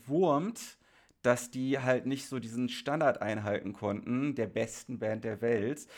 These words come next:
dass er noch mal so alles in sich mobilisiert, um doch noch mal irgendwie, äh, s-, songmäßig noch mal, noch mal alles rauszuholen und dass die dann aber auch sagen, äh,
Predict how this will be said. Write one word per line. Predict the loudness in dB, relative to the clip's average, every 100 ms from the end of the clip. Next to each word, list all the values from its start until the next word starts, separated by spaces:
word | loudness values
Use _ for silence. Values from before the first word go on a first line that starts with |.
| -18 -6
dass | -4 0
er | 4 4
noch | 4 -2
mal | 0 2 2
so | 2 -2 -4 -4
alles | -2 0 0
in | -2 -6
sich | -4 -8 -6
mobilisiert, | -6 -4 -4 -4 -4 -2 2 2 -2 -10 -20 -20 -14 -2
um | 0 2
doch | 2 0 -2
noch | -4 -4
mal | 0 4 4 2
irgendwie, | -2 -4 -4 0 0 0 -6 -18 -20 _
äh, | 4 4
s-, | 2 -2 -12 -16 -16
songmäßig | -14 -6 -2 0 0 0 -2 -4 -6
noch | -4
mal, | -2 -2 -4
noch | -2
mal | 0 0
alles | 0 -4 -2
rauszuholen | -2 -2 -8 -6 -2 -2
und | -2
dass | -4 -8
die | 2
dann | 4 4
aber | 2 0
auch | 0
sagen, | 0 2 2 -4 -14 -20 -20 _
äh, | -6 -6